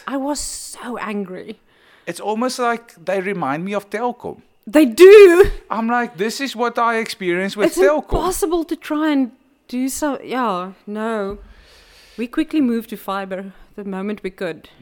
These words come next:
Speaker 2: Yeah,
Speaker 1: Um,
Speaker 2: I'm just leaving the country. Fuck
Speaker 1: yeah,
Speaker 2: that.
Speaker 1: so you're, you're just
Speaker 2: <laughs> I'm
Speaker 1: going,
Speaker 2: just
Speaker 1: you're fucking
Speaker 2: immigrating. I
Speaker 1: off.
Speaker 2: was like,
Speaker 1: You're
Speaker 2: "I
Speaker 1: like,
Speaker 2: just,
Speaker 1: "Nuh-uh."
Speaker 2: I can't deal with it anymore." It's just weird how I say to them, like, "We as the empl-, like,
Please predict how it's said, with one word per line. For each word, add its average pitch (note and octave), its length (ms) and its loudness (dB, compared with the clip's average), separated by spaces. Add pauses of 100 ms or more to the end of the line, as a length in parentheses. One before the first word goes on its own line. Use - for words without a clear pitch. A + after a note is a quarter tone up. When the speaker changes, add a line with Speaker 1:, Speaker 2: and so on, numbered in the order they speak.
(120)
Speaker 2:
Yeah, G2+ 100 -10
Speaker 1:
Um, - 180 -18 (100)
Speaker 2:
I'm E3+ 140 -4
just D3+ 180 -10
leaving G#2 340 -8
the E2+ 80 -6
country. F#2+ 420 -4
Fuck A2+ 220 -2
Speaker 1:
yeah, C4+ 160 8
Speaker 2:
that. - 80 2
Speaker 1:
so C4 120 8
you're, D4+ 420 8
you're A4+ 200 6
just D#4 120 -4
Speaker 2:
<laughs> A2+ 40 -6
I'm - 40 0
Speaker 1:
going, G#4+ 160 6
Speaker 2:
just D4 140 0
Speaker 1:
you're E4+ 100 0
fucking G4+ 160 2
Speaker 2:
immigrating. G#4 340 2
I A4 80 2
Speaker 1:
off. - 100 2
Speaker 2:
was A#3+ 120 -2
like, D4 80 0
Speaker 1:
You're E4 80 2
Speaker 2:
"I - 40 0
Speaker 1:
like, F4 80 -2
Speaker 2:
just, D4+ 140 -4
Speaker 1:
"Nuh-uh." F4 640 -4
Speaker 2:
I - 20 -12
can't F3 280 -6
deal C3+ 200 -4
with G#3 140 -4
it A3 120 -10
anymore." C3 260 -8
It's D#3+ 140 -8
just G#3+ 180 -8
weird E3+ 460 -4
how F3 240 0
I D#3 140 -4
say G#3+ 260 -8
to A#3 180 -10
them, F3 120 -4 (120)
like, D#3+ 160 -8 (720)
"We F3+ 380 -6
as B3 260 -8
the F#3+ 600 -6
empl-, D#3+ 380 -14 (340)
like, D#3+ 140 -8